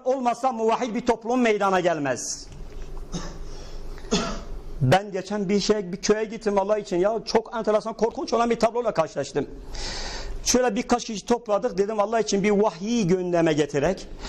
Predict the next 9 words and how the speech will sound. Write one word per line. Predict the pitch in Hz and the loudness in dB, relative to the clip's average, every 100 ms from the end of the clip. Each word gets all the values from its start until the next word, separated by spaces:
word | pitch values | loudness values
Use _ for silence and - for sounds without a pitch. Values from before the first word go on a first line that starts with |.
| - - - - - | -8 -8 -8 -8 -4
Seksen | - - 220 - 233 | 0 2 2 0 0
doksan | 196 208 214 208 | 0 0 -2 0
hanelik | 180 180 202 170 | 0 0 -2 -2
bir | 190 | -2
köy, | - 160 | 0 0
Harput'un | 120 208 208 139 180 | 2 0 0 -4 0
arkasında | 170 156 151 147 135 135 120 | 2 2 0 2 2 2 0
bir | |
köy. | 120 156 | -2 0